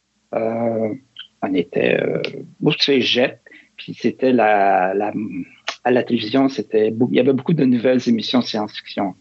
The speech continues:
Et moi, le, le modélisme, oui, mais c'est surtout le modélisme de science-fiction qui,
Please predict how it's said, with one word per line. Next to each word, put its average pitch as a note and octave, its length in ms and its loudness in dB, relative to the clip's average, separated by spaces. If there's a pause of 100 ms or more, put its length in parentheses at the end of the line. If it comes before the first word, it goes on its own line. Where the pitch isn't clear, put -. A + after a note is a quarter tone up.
(100)
Et G2+ 40 -4
moi, A2 260 0
le, G2+ 220 -4 (180)
le A#2+ 100 0
modélisme, C3+ 600 0
oui, C#3+ 240 0
mais D3+ 120 -2
c'est - 140 -6
surtout - 280 -2
le B2 80 0
modélisme A2 580 0
de G2+ 120 0
science-fiction - 680 -6
qui, - 280 -8